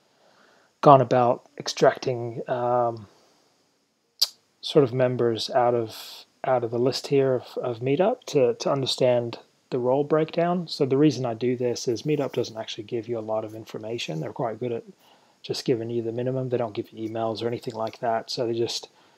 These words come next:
a lot of people don't even put their full name in. Um, but the reason that we wanna do this is we wanna tell our speakers, like, our mission as a, as a group is to get really good speakers in. Um, we have free events, and basically, um,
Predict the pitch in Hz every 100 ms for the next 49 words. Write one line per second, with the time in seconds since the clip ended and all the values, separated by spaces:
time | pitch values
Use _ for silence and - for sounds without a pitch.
0 | _ _ 143 131 131 123 113 113 113 107
1 | - - 113 127 110 113 127 139 139 131
2 | - - - 117 113 110 104 _ _ _
3 | _ _ - _ - - 135 123 143 135
4 | 135 117 120 117 107 123 120 117 - 117
5 | 110 - 143 120 123 117 107 _ _ _
6 | - 151 123 - - 135 120 113 98 120
7 | - 123 123 117 131 113 104 107 107 123
8 | 104 107 107 _ _ _ _ _ - 196
9 | 160 151 - 123 117 113 117 110 120 110
10 | - - 120 - 110 104 113 110 101 -
11 | - 127 117 113 110 _ 135 113 117 -
12 | 127 117 113 113 120 - - - - 120
13 | 110 110 120 - 123 - 117 110 113 156
14 | 113 110 110